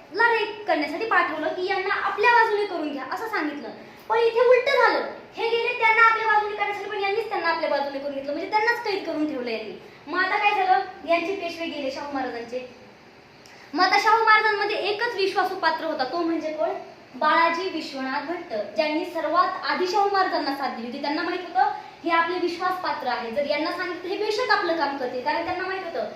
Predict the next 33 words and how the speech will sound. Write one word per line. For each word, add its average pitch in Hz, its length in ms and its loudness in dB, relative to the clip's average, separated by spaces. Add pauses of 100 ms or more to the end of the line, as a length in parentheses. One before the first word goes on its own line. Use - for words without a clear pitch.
(280)
धनाजी 403 440 0
जाधवांना 349 540 2
त्यांनीच 359 400 -2
शाहू 311 180 -4
महाराजांच्या 277 560 0
पक्षाकडून 311 720 -6
घेतलं 359 240 -2
होतं. 220 220 -6
त्यांना 359 220 -2
माहित 480 200 0
होतं 466 140 0
यांची 392 340 -6
बुद्धी 440 300 -6
क्षमता 381 320 -4
किती 415 520 -4
तीक्ष्ण 392 320 -4
आहे. 214 440 -4 (260)
मग 415 160 4
त्यांनी 415 240 2
काय 427 140 0
केलं? 427 180 2
बाळाजी 403 480 4
विश्वनाथ 415 500 -2
भट्टला 415 240 -2
सांगितलं 403 440 -2
की, - 100 -8
"बाबा 349 220 -2
जा - 360 0 (920)
आणि 330 180 4
आंग्रेंना 349 440 2
आपल्या 359 240 2
बाजूने 277 320 0
करा." - 320 -6